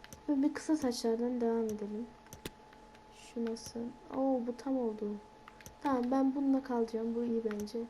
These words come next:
O tişörtü tabii ki de pantolonun dışına takacağım.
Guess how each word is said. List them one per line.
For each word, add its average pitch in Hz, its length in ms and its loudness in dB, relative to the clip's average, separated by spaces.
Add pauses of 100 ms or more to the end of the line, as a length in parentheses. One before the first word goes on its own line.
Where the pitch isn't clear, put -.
(720)
O 226 120 8
tişörtü 240 440 8
tabii 240 320 4
ki - 60 -8
de 254 260 6
pantolonun 240 460 2
dışına 226 280 0
takacağım. 226 540 -4